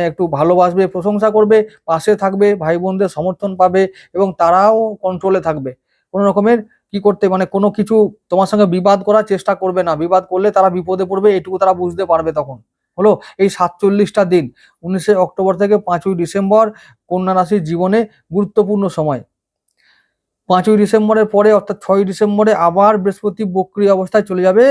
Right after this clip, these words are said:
মিথুন রাশিতে। আমাদের তখন সেটা দশম ভাব, তো তখন একটা অন্য ফল হবে, তার জন্য ভিডিও দেবো আলাদা করে। কিন্তু এখন শুধু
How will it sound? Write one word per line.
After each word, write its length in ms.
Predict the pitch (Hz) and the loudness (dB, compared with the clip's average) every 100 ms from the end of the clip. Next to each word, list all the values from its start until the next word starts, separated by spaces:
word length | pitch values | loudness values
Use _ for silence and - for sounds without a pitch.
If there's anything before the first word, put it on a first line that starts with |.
| 247 | 2
মিথুন 380 | 180 185 - 214 196 | -4 -6 -2 -2 0
রাশিতে। 400 | 175 185 160 120 _ _ _ _ _ _ _ _ _ _ _ - | -2 -4 -8 -12 _ _ _ _ _ _ _ _ _ _ _ -2
আমাদের 320 | 156 180 233 214 | 2 4 2 2
তখন 200 | 185 190 | -2 -2
সেটা 240 | 185 226 254 _ _ - | 0 0 -2 _ _ -4
দশম 400 | 180 180 214 208 | -2 2 2 2
ভাব, 180 | 160 135 - _ _ _ 196 | 0 -2 -6 _ _ _ -4
তো 60 | 196 - - | -4 -4 0
তখন 280 | 185 226 226 | 2 2 0
একটা 200 | 214 226 | 0 0
অন্য 320 | 202 202 214 | 0 0 0
ফল 240 | 208 202 | 2 0
হবে, 200 | 190 214 220 | 2 2 2
তার 320 | 190 196 190 | 2 0 0
জন্য 200 | 202 202 196 | -2 -2 -4
ভিডিও 300 | 175 190 190 175 | -4 -2 -2 -2
দেবো 220 | 180 180 | -2 0
আলাদা 260 | 170 165 156 | 0 0 -4
করে। 200 | 135 120 _ _ - | -4 -8 _ _ -8
কিন্তু 120 | 175 | -2
এখন 320 | 180 170 214 226 | 0 0 0 -2
শুধু 240 | 208 190 | -2 -2